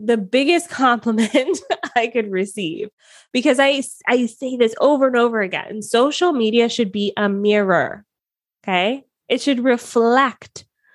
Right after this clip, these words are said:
what's happening in your business. Social media is not an, a megaphone, a microphone, the best sound system blasting out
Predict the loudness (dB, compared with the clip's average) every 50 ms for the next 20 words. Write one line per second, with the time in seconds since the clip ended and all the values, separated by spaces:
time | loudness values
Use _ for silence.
0 | _ _ -4 -4 -4 -2 -2 -2 -2 -2 -2 -4 -4 -4 -6 -10 -12 -16 -10 -6
1 | -2 -2 0 0 0 0 2 0 0 0 -2 -6 -12 -12 -12 -14 -18 -8 -2 0
2 | 0 0 0 0 -2 0 0 0 0 0 0 2 2 2 2 2 0 -2 -2 -4
3 | -6 _ _ -20 -20 -20 -10 -4 -2 -2 0 0 0 0 0 0 0 -2 0 0
4 | 2 2 2 0 -2 -2 -2 -2 -2 -2 -2 -4 -8 -4 0 2 2 4 4 2
5 | 2 0 -2 -6 -10 _ _ _ _ -8 -6 -4 0 0 0 0 -2 -4 -2 0
6 | 0 2 2 0 0 0 -2 0 0 0 0 0 0 2 2 2 0 0 -2 -4
7 | -4 -2 0 0 2 2 2 2 0